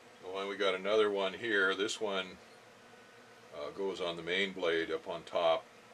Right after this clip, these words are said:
and then you've got a, a belt here that, uh, that's belt driven here that turns it, and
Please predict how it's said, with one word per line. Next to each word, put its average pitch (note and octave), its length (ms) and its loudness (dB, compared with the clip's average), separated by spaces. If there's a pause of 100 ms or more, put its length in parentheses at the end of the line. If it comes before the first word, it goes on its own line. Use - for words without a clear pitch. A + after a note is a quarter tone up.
(580)
and D#2 80 -12
then D#2+ 80 -10
you've D#2 140 -10
got D#2 180 -2
a, D2 200 -6 (760)
a - 140 -16
belt F2 340 2
here F2 180 -4
that, - 320 -12
uh, D#2 360 -6
that's - 240 -14
belt F#2 340 -2
driven D2+ 340 -6
here F2 240 -6
that C#2+ 140 -14
turns E2 380 -10
it, E2 260 -4 (1400)
and C#2+ 100 -16